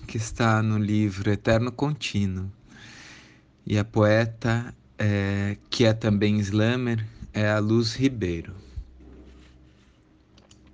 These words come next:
Novos Anos.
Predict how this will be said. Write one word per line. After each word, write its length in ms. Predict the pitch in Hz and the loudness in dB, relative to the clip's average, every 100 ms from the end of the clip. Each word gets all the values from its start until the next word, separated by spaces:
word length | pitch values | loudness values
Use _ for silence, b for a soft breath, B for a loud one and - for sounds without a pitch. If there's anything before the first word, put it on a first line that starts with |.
| _ - B B B B B B B B B - - | _ -20 B B B B B B B B B -12 0
Novos 500 | 127 135 156 127 104 | 2 4 2 0 2
Anos. 720 | 101 101 95 92 - - | 2 2 0 -4 -10 -12